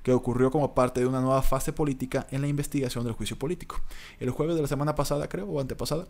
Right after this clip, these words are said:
ya no estoy muy seguro, eh, los, los demócratas de la semana pasada, el jueves, em, votaron a favor para llevar a, a la, a la, pues a la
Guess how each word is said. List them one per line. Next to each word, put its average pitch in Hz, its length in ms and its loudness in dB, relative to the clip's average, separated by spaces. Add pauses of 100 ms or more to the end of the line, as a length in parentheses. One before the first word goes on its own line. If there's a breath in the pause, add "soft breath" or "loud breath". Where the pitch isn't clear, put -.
ya 123 140 -6
no 127 60 -4
estoy 123 220 -4
muy 123 140 -4
seguro, 135 320 0 (420 loud breath)
eh, 107 220 -2
los, 101 280 -6
los 117 280 -2
demócratas 131 540 0
de 127 80 0
la 117 40 2
semana 143 280 -2
pasada, - 340 -4
el 123 80 -10
jueves, - 360 -10 (420 loud breath)
em, 120 560 -2 (100)
votaron 139 380 4
a 151 40 2
favor 156 440 0
para 117 260 -2
llevar 127 320 4
a, 135 80 6
a 123 220 -2
la, 117 200 -4
a 120 120 -6
la, 107 640 -6 (260)
pues - 180 -6
a - 80 2
la - 320 -4